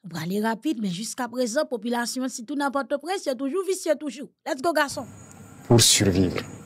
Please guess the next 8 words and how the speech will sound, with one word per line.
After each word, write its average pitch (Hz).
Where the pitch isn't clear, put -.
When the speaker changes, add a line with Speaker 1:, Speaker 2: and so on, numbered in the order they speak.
Speaker 1:
hmm, 226
Speaker 2:
San 156
la 110
kontribisyon 113
de 107
peup, 120
san -
sèt 143